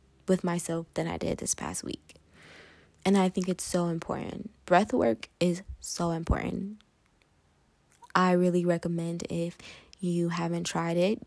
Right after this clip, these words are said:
you should try it. Sit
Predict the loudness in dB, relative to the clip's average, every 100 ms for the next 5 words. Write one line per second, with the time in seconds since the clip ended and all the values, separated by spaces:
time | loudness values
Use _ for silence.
0 | -20 _ -20 _ _ _ -4 -2 -2 -4
1 | -4 0 0 0 -2 _ -20 -20 -20 _
2 | _ _ _ -20 0 0 0